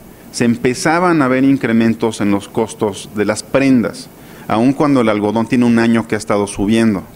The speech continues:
De abril a abril, a un año de distancia,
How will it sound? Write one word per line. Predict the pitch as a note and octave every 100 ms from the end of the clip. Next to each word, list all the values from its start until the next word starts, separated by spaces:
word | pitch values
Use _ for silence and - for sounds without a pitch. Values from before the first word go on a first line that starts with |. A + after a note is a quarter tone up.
| - - -
De | G#2
abril | A2 D3 G#3
a |
abril, | D3+ A#2 E3 - - - - - - - - - -
a | G#2
un | A#2
año | B2 B2+
de | A#2
distancia, | G2+ - G2 - A#2+